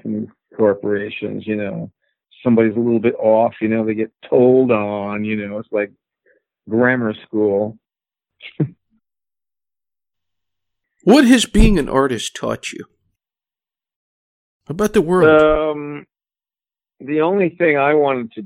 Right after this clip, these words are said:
Speaker 1: do is explore whatever talent I had and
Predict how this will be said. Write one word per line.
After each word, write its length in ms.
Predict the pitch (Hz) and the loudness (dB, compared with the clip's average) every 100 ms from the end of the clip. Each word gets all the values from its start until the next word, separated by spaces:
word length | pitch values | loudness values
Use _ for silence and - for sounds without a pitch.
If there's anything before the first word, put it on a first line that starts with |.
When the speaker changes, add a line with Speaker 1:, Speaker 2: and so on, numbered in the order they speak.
| - | -4
Speaker 1:
do 540 | 147 143 123 113 117 | 2 4 4 2 -2
is 420 | 120 117 117 117 113 - - - _ _ _ _ _ _ _ _ _ _ _ _ _ _ _ _ _ _ _ | 0 2 2 0 -4 -18 -20 -20 _ _ _ _ _ _ _ _ _ _ _ _ _ _ _ _ _ _ _
explore 720 | - - - - 135 147 151 | -18 -18 -20 -6 2 4 4
whatever 400 | 135 127 135 131 | 2 0 -2 -4
talent 520 | 117 123 123 151 160 113 | -8 -10 -8 -6 -6 -6
I 180 | 110 | -8
had 380 | 104 104 113 - - _ | -8 -10 -10 -12 -18 _
and 300 | 113 113 110 | -10 -8 -10